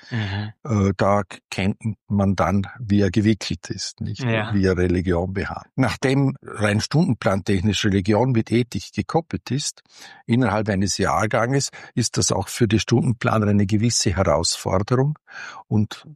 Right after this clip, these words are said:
Speaker 2: damit fallen auch die Randstunden weg, weil er muss ja da immer vier Klassen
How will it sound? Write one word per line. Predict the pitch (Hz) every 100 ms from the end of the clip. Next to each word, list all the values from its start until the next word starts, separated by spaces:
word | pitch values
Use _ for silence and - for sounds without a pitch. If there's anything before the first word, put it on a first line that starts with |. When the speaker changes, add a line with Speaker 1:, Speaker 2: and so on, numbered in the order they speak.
| _ -
Speaker 2:
damit | 98 101 -
fallen | 92 90
auch | 90 -
die | 95
Randstunden | 73 85 - - - 90
weg, | 95 - 107
weil | 98 92
er |
muss | 95 92
ja | 101
da | 92 87
immer | 92 95
vier | - 110 113
Klassen | - 98 78 - - 101